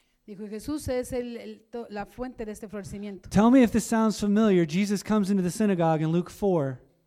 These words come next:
Speaker 1: Dijo, Si, dígame si eso le parece familiar, cuando Jesús llega a la sinagoga en Luke cuatro, o en
Speaker 2: Just,
Speaker 1: Lucas cuatro.
Speaker 2: just listen to what he says. You're gonna have to translate, sorry.
Speaker 1: Así. Él, eso es lo que dice él.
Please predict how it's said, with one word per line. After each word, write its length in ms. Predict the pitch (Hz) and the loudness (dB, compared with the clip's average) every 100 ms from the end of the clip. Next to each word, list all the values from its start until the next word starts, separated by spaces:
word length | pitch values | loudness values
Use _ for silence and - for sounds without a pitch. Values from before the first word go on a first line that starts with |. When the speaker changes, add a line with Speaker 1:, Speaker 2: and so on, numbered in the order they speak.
| _ _ _ _ | _ _ _ _
Speaker 1:
Dijo, 140 | 214 214 | -12 -10
Si, 100 | 240 | -10
dígame 400 | 220 247 277 277 | -8 -6 -4 -6
si 100 | 277 | -6
eso 140 | 240 | -4
le 100 | 269 | -4
parece 360 | 269 226 233 254 | -2 -4 -4 -6
familiar, 520 | 262 240 220 262 214 | -10 -8 -4 -4 -6
cuando 200 | 214 202 | -8 -10
Jesús 300 | 196 196 240 | -10 -10 -8
llega 240 | 208 240 233 | -6 -4 -4
a 20 | |
la 100 | 233 | -4
sinagoga 680 | 233 202 202 208 240 240 | -6 -8 -8 -8 -8 -10
en 100 | 202 | -10
Luke 160 | 202 196 - - - | -8 -8 -10 -20 -10
cuatro, 440 | 196 175 214 381 _ | -10 -10 -12 -14 _
o 60 | 202 | -12
en 80 | 190 | -6
Speaker 2:
Just, 160 | 170 | -4
Speaker 1:
Lucas 140 | 214 - | -6 -10
cuatro. 260 | - 247 | -14 -12
Speaker 2:
just 200 | - 170 | -6 -2
listen 260 | 208 233 240 | 2 4 4
to 100 | 208 | 4
what 120 | 208 | 4
he 80 | 196 | 2
says. 640 | - 190 170 151 - - - - - _ _ _ | 0 0 0 -2 -6 -16 -20 -20 -20 _ _ _
You're 80 | 131 | -10
gonna 40 | |
have 80 | 120 | -10
to 40 | - | -10
translate, 380 | 123 117 113 | -10 -8 -8
sorry. 260 | 110 123 120 - _ _ _ 190 | -8 -10 -10 -16 _ _ _ -16
Speaker 1:
Así. 160 | 185 170 175 - - - | -16 -16 -18 -20 -20 -14
Él, 100 | 226 220 | -10 -6
eso 180 | 247 285 | -4 -2
es 40 | |
lo 100 | 277 | -4
que 140 | 269 226 | -4 -6
dice 340 | 233 240 185 | -6 -8 -8
él. 100 | 160 | -12